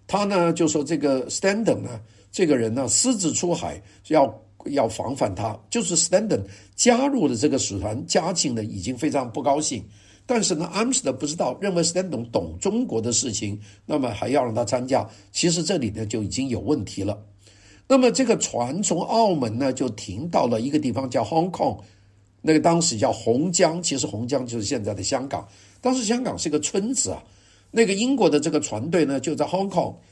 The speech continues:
在这个地方，在这个香港岛就停了。这个一，一八一六年的七月十三号、十五号、十六号，经过大邱岛、小洲岛，十七号就驶出了台湾海峡，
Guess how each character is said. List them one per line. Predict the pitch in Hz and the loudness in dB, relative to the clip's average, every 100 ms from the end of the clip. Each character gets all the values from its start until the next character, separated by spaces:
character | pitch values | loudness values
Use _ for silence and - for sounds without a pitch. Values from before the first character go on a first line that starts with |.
| _ | _
在 | - 190 | -4 -2
这 | |
个 | 180 | 0
地 | 170 156 | 2 2
方， | 151 151 165 | 2 0 -2
在 | 170 | -2
这 | 131 | -2
个 | 139 | -2
香 | - 214 220 | 0 0 2
港 | 123 143 | 0 0
岛 | 165 80 - - | -2 -4 -8 -12
就 | - 131 | -2 -2
停 | - 92 127 | -2 -4 -2
了。 | 139 - - | -2 -2 -4
这 | 143 | -2
个 | 113 117 113 - _ | 0 0 -2 -14 _
一， | 151 170 180 - | -4 -2 -4 -6
一 | 180 190 | -4 -2
八 | 170 151 156 | 0 2 2
一 | 147 147 | 2 4
六 | 156 147 | 4 2
年 | 117 113 | 2 -2
的 | 117 | -2
七 | 101 139 | 0 2
月 | 143 | 0
十 | 113 127 | 0 -4
三 | 127 151 151 | -2 -2 -2
号、 | 143 104 - - - - - | -2 -4 -4 -20 -20 -20 2
十 | - 240 | 4 6
五 | 233 110 | 4 2
号、 | 165 | 2
十 | 143 160 | 4 4
六 | 180 165 | 4 4
号， | 131 120 | 2 -2
经 | 107 170 | -2 0
过 | 160 | 0
大 | 135 185 147 | 0 0 0
邱 | - 170 | 2 2
岛、 | 165 110 | 2 0
小 | 147 - | 0 -2
洲 | - 170 | 0 0
岛， | 160 - - - - | 0 -2 -6 -20 -18
十 | - - 143 190 | 0 2 2 2
七 | 170 - 220 240 | 4 6 8 4
号 | - 135 | 4 2
就 | 107 127 | 2 0
驶 | 113 - 101 | 0 0 0
出 | - | -2
了 | 135 127 | 0 -2
台 | 127 123 | -2 -2
湾 | 151 | -2
海 | 117 - | -2 -4
峡， | - 101 120 | -2 -2 -4